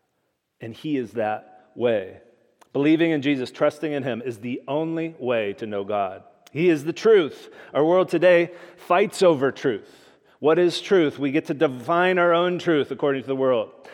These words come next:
Well, Jesus doesn't happen to agree with that philosophy. He is saying that truth is embodied in him, that he is the source of all truth, that he is the one by whom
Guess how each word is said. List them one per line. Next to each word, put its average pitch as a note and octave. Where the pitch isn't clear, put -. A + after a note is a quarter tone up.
Well, C#3+
Jesus F3+
doesn't D#3+
happen D3+
to D3+
agree C#3+
with B2+
that A#2+
philosophy. A2
He G#3
is G3+
saying D3+
that C#3+
truth E3+
is D#3+
embodied C#3+
in D#3
him, C3+
that D3+
he G#3+
is G3
the F3
source G#3+
of D3+
all C3+
truth, B2+
that C#3
he F3
is G3
the F3
one D#3+
by D3
whom D#3+